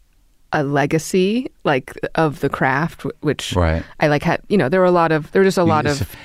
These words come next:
Speaker 2: it's so funny because, like, you know, in the world of directors wanting to, you know, sort of, you know, carrying the burden of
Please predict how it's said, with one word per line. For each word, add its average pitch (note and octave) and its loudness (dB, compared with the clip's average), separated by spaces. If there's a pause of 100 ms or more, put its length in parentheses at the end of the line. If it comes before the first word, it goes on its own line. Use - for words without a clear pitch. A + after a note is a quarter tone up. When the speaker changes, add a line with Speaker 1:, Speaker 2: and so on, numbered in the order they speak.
Speaker 2:
it's B2+ 0
so C3+ 2
funny A2+ 0
because, G#2 0
like, F#2+ 0
you G#2+ 2
know, F#2+ 0
in C#3 6
the C#3+ 4
world A#2+ 4
of F#2+ 0
directors G2 2
wanting F#2 2
to, F2+ -2 (240)
you G#2 0
know, G2 0
sort G2 -2
of, F2 -4 (600)
you A2+ 0
know, G2+ -4
carrying B2 2
the G#2 2
burden F#2 0
of E2+ -4